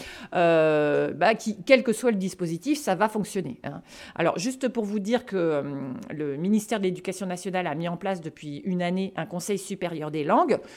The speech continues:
où il y a, euh, un conseil des langues vivantes, un conseil des langues régionales, un conseil des langues anciennes.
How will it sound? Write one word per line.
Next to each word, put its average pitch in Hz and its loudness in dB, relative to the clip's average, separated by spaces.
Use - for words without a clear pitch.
où 240 4
il 220 4
y 214 8
a, 196 4
euh, 156 2
un 185 0
conseil 196 0
des 160 -2
langues 156 -2
vivantes, 160 -8
un 208 0
conseil 214 -2
des 196 0
langues 185 -2
régionales, 175 -2
un 214 2
conseil 196 -2
des 165 2
langues 147 -2
anciennes. 285 2